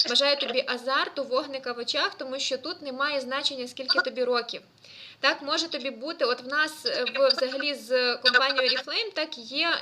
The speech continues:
Діма Шевчук, який у шістнадцять років став самим молодим підприємцем з доходами більше, ніж в, у батьків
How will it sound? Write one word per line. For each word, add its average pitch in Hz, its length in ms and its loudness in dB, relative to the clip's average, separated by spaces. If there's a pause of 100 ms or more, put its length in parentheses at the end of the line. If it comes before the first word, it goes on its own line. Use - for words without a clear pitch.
Діма 277 220 -2
Шевчук, 403 500 2
який 277 220 -4
у 262 60 -2
шістнадцять 277 560 -4
років 277 300 -4
став 254 240 -8
самим 285 320 -4
молодим 254 440 -4
підприємцем 269 760 -4
з 220 40 -12
доходами 247 480 -2
більше, 262 340 -4
ніж 247 220 -2
в, 220 320 -10
у 262 60 -4
батьків 269 600 -2